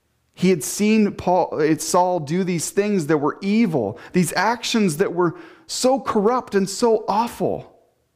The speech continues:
But when he was woke up, I see this and I think to myself, "Wow." God had a big plan for, for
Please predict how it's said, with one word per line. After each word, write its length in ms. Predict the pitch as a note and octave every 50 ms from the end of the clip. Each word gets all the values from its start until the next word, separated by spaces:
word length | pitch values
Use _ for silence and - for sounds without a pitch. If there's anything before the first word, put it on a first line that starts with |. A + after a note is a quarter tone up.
| _ _ _ _ _ _ _ _ _ _ _ _ _ _ _ _ _ _ _ _ -
But 120 | E3 D3+
when 220 | D#3 D3 E3+ E3+ E3
he 420 | D#3+ - - - B3 C4+ D4 D4
was 360 | C#4+ C4 B3+ B3 A3+ E3 E3
woke 360 | E3 D#3 F#3 G3+ G#3 G3+ - -
up, 440 | - D#3 C3+ - - - - - _ _ _ _ _ _ _ _ _ -
I 340 | F#3 G#3+ A#3 C4+ C#4+ C4+ A3
see 300 | - - - A3+ A#3+ A3+
this 200 | A#3 A#3 G#3+ -
and 160 | - F#3+ G3
I 120 | G3 G3
think 260 | G3 - G#3+ G#3 G3+ G3+
to 120 | - G3
myself, 640 | F3+ E3+ D#3+ - - - C3 B2 - - - - - - _ _ _ _ _ _ _ _ _ _ _ _ _ _ _ _ _ _ _ _ _ _ _
"Wow." 480 | - B2+ D#3+ - - - - - - - - - _ _ _ _ _ _ _ _ _ _ _ _ _ _ _ _ _ _ _ _ _ _ _ _ _ _ _ _ _
God 280 | - F3+ F3+ F#3+ A3 G#3
had 160 | G3+ G3+ D#3+
a 60 | C#3
big 600 | B2 A#2 - - F3 F3+ F3+ F3+ F3+ F3 D#3+ D3
plan 380 | - - E3 D#3 D3+ D3+ D3 C#3+
for, 500 | - - - B2 A2+ G2+ - - - -
for 400 | C3+ C#3 - - C3+ B2+ A#2+ A2+